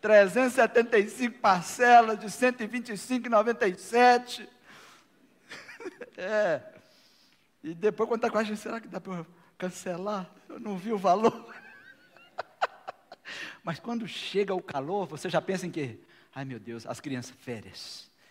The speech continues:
E você, praia, piscina, o calor nos motiva. Você viaja novecentos quilômetros pra entrar no, no mar, e tem um aqui. <laughs> Mas a gente é doido assim mesmo, ser humano, gente. Ninguém entende o ser humano.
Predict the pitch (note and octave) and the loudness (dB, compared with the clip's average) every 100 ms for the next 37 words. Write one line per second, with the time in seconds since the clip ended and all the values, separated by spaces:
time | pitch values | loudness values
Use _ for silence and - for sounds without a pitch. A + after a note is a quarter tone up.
0 | - C#3 C#3 B2 - B2+ B2+ A2 F#2 F2 | -14 -10 -10 -12 -12 -8 -8 -8 -14 -20
1 | _ - - D3+ - - D#3+ C#3 A#2+ - | _ -20 -12 -10 -10 -10 -8 -8 -10 -16
2 | _ _ _ A#2+ - B2+ C#3 C#3 B2 C#3 | _ _ _ -18 -10 -10 -8 -12 -14 -16
3 | - - D#3 C#3+ A2 _ _ _ _ _ | -16 -16 -16 -18 -20 _ _ _ _ _
4 | _ _ _ _ - D3 D#3 D3+ F3 E3+ | _ _ _ _ -14 -12 -4 0 0 0
5 | F3+ F#3+ F#3+ F#3+ - D#4 D#4+ - D4+ B3+ | -2 -2 -2 -12 -2 0 0 -4 -6 0
6 | B3+ - - - B3+ C4+ - B3 C4+ B3 | 0 -2 -16 -8 -8 -4 -2 -2 -4 -10
7 | - A#3+ G#3+ G3 G#3 - - A3+ A#3 A#3 | -8 2 2 2 -6 -14 -2 -2 0 -4
8 | A3 G#3+ G3 - - - - - - - | -6 -8 -8 -8 -14 -14 -14 -14 -20 -20
9 | _ - - _ - - C#5 D5 C5 - | _ -20 -20 _ -16 -6 -2 -2 -2 -2
10 | - - - - - - A3+ G3 B3 A#3 | -2 -4 -8 -8 -12 -12 -12 -12 -12 -14
11 | A#3 A#3 A#3+ F#3+ F3+ - _ _ _ - | -10 -10 -8 -12 -14 -16 _ _ _ -20
12 | - - _ - G3+ G3 B3+ B3 A#3 G3+ | -20 -20 _ -6 -4 0 2 2 2 0
13 | G3+ G3+ F#3 D#3+ C#3 | 0 -4 -2 -2 -4